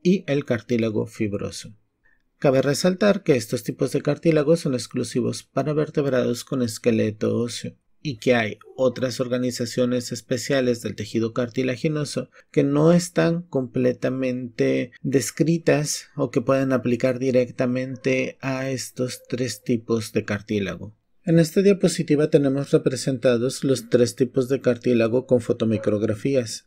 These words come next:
Al centro se encuentra el cartílago hialino, que es el cartílago típico que ya habíamos explicado en la composición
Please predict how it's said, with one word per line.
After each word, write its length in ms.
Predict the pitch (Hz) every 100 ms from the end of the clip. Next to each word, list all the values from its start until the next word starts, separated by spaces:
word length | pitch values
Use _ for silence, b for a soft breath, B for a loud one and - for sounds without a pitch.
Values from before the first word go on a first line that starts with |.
| -
Al 180 | 135 123
centro 360 | 131 120 117
se 160 | 127 139
encuentra 640 | 131 - 139 135 120 117 120
el 140 | 120
cartílago 540 | 120 110 123 117 110
hialino, 640 | 123 127 135 151 123 139 170
que 100 | 127
es 140 | -
el 80 | 113
cartílago 600 | 117 107 117 107 98 107
típico 600 | 107 139 135 127 123 151
que 140 | - 101
ya 80 |
habíamos 340 | 104 104 110 -
explicado 640 | 104 - 117 110 113 113
en 80 | 113
la 140 | 110
composición 760 | - 104 107 110 104 120 110